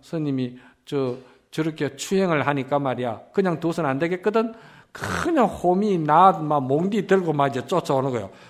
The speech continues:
그러니까 경허 스님은 그냥, 음, 빈몸이니까 그냥 뭐 달리기 좋지 뭐. 차 달리는데 망공심은 한글만 울며졌잖아. 그렇더라도 무거워 죽을 지경인데 뒤에서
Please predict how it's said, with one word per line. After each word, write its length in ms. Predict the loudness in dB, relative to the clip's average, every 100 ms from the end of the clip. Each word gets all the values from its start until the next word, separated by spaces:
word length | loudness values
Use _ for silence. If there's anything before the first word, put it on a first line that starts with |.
| -6
그러니까 300 | -4 -2 0
경허 240 | 2 2
스님은 300 | 2 0 0
그냥, 300 | 0 -2 -2 -6 -20 _ _
음, 180 | -2 -2
빈몸이니까 920 | 2 6 6 6 4 0 0 -2 -2 -18 -20 -20
그냥 500 | -12 -6 0 4 4
뭐 140 | 4
달리기 380 | 8 8 8 2
좋지 340 | 0 0 2 2
뭐. 240 | 2 -2 -14 -20 _
차 120 | -8 -6 -4 -6 6
달리는데 720 | 8 8 2 2 8 6 6 -4 -16 -20 -20 _ _
망공심은 840 | 4 6 6 0 0 2 2 0 -4 -16
한글만 760 | -6 -2 0 0 2 6 4
울며졌잖아. 880 | 4 2 2 0 2 6 6 4 -2 -14 -20 _ _ _ _ _
그렇더라도 560 | -2 0 2 2 6 6
무거워 320 | 4 4 2
죽을 300 | 4 2 2
지경인데 680 | 0 0 0 0 2 2 2 -4 -18 _
뒤에서 340 | 2 4 4